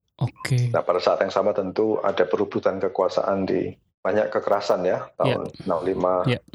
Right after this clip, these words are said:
Speaker 2: enam tujuh, enam delapan di Jawa, di Kalimantan, dan lain-lain. Sehingga ditunda sampai enam sembilan.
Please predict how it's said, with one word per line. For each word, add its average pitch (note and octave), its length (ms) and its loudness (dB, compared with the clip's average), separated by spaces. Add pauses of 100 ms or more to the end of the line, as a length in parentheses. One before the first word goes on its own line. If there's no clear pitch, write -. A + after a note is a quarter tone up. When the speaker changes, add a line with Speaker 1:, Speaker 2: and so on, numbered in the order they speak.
(180)
Speaker 2:
enam F2+ 240 2
tujuh, G2 320 0
enam F2 160 0
delapan F2+ 480 2
di F#2+ 240 -2
Jawa, F2+ 480 0
di - 320 -10
Kalimantan, F2+ 560 0
dan F2+ 160 0
lain-lain. F#2+ 560 0
Sehingga F#2+ 480 2
ditunda G2+ 400 0
sampai G2 240 0
enam F#2 160 0
sembilan. G2 480 0